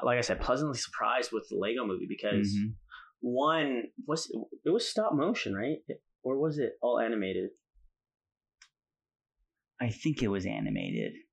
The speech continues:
Speaker 1: I mean,
Speaker 2: Um,
Speaker 1: it looked
Speaker 2: it,
Speaker 1: pretty good.
Speaker 2: they kinda had that style, but
Speaker 1: Mm-hmm.
Speaker 2: stop motion, I think, is pretty, um, pretty obvious.
Speaker 1: Okay.
Speaker 2: I think I was trying to go for that a little bit,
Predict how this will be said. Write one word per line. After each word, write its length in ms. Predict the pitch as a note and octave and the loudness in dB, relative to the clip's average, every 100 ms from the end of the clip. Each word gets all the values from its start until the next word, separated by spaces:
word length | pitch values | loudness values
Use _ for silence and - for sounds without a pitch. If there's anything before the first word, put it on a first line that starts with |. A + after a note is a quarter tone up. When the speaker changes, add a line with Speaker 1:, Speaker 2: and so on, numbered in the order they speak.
| - | 0
Speaker 1:
I 40 | D3 | 4
mean, 100 | C3 | 4
Speaker 2:
Um, 60 | C#3+ | 6
Speaker 1:
it 40 | C#3 | 4
looked 320 | C3+ F#3 D#3 | 4 4 2
Speaker 2:
it, 80 | - | -2
Speaker 1:
pretty 420 | D3+ B2+ G#2+ G2+ | -2 0 0 0
good. 280 | G2 F#2 E2+ | -2 -2 0
Speaker 2:
they 100 | D3 | 0
kinda 260 | D3 F3 D3 | 0 2 4
had 380 | A#2 A#2 A#2+ G#2 | 4 2 0 0
that 380 | G2+ F#2 - | 0 -2 -4
style, 680 | - - G2+ G2 G2+ A2+ A#2 | -6 -4 0 0 2 0 0
but 340 | A2+ G2 F#2 - - - B2+ | 2 2 2 0 -6 -10 -6
Speaker 1:
Mm-hmm. 100 | A2+ | -4
Speaker 2:
stop 300 | - C3+ C#3 | 2 4 6
motion, 480 | B2+ A#2 G#2+ G2 - | 4 4 2 2 2
I 140 | F#2+ | 0
think, 240 | - F#2+ | -2 -4
is 200 | - - - - - | -4 -4 -2 -2 0
pretty, 1080 | A2 G#2 G2+ G2 F#2+ F#2 F2+ E2+ E2 E2 - _ _ _ _ _ - | -2 -2 -2 -2 -2 -2 -4 -4 -4 -4 -8 _ _ _ _ _ -6
um, 760 | F#2 F2 F2+ G2 A1+ - - C3 - _ - - - _ _ _ _ _ _ _ _ _ _ _ | -2 -2 -2 -2 -2 -2 -4 -6 -12 _ -8 -8 -8 _ _ _ _ _ _ _ _ _ _ _
pretty 320 | - - C3+ | -4 0 2
obvious. 840 | G#2 - - - - - - - - | 2 0 -2 -4 -6 -6 -4 -4 -6
Speaker 1:
Okay. 420 | C3 C#3 B2 - B2+ | -4 0 0 2 0
Speaker 2:
I 80 | |
think 140 | D3+ F#3 | 2 4
I 40 | |
was 80 | C3 | 4
trying 220 | - A2 | 2 2
to 60 | F#2+ | 2
go 220 | F#2+ G2+ | 0 0
for 140 | A2 | 0
that 180 | A#2 A#2 | 0 0
a 40 | A#2 | 0
little 200 | A#2+ A#2+ | 0 2
bit, 320 | B2+ B2+ | 2 0